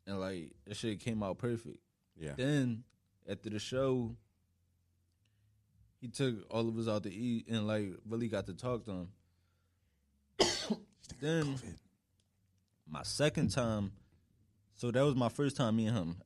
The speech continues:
Speaker 2: Right.
Speaker 1: Like, when we taped the show. Fast forward to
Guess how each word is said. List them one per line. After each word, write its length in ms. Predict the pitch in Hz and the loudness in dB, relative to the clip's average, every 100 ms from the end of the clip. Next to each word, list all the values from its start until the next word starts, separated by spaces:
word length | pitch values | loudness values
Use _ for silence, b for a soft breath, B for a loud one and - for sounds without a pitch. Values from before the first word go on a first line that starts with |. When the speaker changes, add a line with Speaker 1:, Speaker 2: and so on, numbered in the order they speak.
| - | -8
Speaker 2:
Right. 180 | 92 80 | -4 2
Speaker 1:
Like, 200 | 107 92 | 2 0
when 1200 | 92 - _ _ _ _ _ _ _ - 104 107 | -6 -14 _ _ _ _ _ _ _ -20 -16 -16
we 60 | |
taped 240 | 104 110 101 | -6 -4 -4
the 60 | |
show. 320 | 101 107 95 - - _ _ _ _ _ _ _ _ _ - - - | -4 -2 -4 -6 -16 _ _ _ _ _ _ _ _ _ -20 -20 -4
Fast 280 | 117 117 - | 0 0 0
forward 400 | 120 120 117 - | 0 0 0 -2
to 500 | 117 110 110 107 | -2 0 0 0